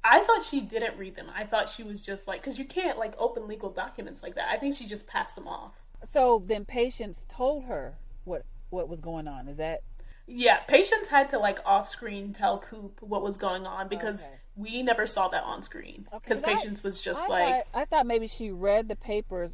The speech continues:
Speaker 2: and in the papers it said something about why she had to, but she mu-, that wouldn't have been in there. That kind of content wouldn't have been in a non-disclosure.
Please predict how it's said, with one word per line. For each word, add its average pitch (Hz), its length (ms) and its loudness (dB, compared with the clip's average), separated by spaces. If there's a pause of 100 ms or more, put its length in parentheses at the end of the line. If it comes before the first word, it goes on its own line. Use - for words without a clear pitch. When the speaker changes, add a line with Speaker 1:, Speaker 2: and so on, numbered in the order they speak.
Speaker 2:
and 165 160 -6
in 190 220 -2
the 180 60 -4
papers 180 520 -4
it 156 140 -6
said 156 500 -4
something 151 480 -8
about 147 500 -2 (840)
why 165 420 0
she 156 560 -8 (140)
had 147 220 -6 (100)
to, 139 320 -8 (520)
but 175 160 2
she 240 160 -4
mu-, 220 100 -2 (320)
that 247 200 4
wouldn't 208 160 -2
have 170 100 -4
been 160 160 0
in 147 120 -4
there. 139 160 -6
That 170 180 0
kind 165 200 -6
of 143 60 -8
content 139 460 -8
wouldn't 143 200 -8
have 143 100 -8
been 143 160 -8
in 139 100 -8
a 131 100 -8
non-disclosure. 135 920 -10